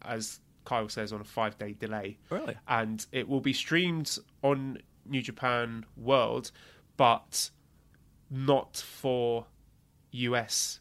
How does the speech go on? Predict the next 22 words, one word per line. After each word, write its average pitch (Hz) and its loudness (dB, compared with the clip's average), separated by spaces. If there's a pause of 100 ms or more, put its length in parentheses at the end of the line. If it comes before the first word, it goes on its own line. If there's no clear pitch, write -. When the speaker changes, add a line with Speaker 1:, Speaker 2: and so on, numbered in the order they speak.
(120)
Speaker 1:
based - -6
people. 98 -10 (260)
So, 107 -4 (500)
again, 127 2
I 123 -2
could 165 2
have 180 8
this 175 0
totally 170 2
wrong, 147 2
but 127 -2
it's 131 -4
my 147 2
understanding 131 -2
that 120 -2
if 120 -6
you 135 -4
wanna 131 -2
watch 131 -2
that 123 -2
show 127 -2
live, 127 2